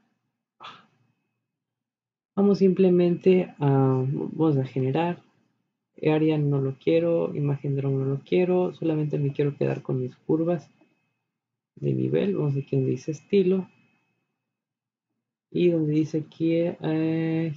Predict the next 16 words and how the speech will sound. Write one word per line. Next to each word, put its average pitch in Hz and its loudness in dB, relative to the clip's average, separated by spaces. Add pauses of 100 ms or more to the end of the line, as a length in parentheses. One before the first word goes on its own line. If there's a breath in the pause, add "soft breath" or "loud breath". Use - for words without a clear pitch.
(100)
heading, 156 0 (360)
rango. 160 -8 (800)
Ok. 160 -6 (880)
Aplicar. 160 -8 (1400)
Y 185 0 (220)
ahí 143 0
hemos 139 -2 (320)
puesto 147 -2
todo 143 -4
lo - -6
que 147 -4
necesitábamos. - -10 (960)
Ahora, 214 4
súper 190 2
rápido, 208 2 (1500)
¿qué 202 2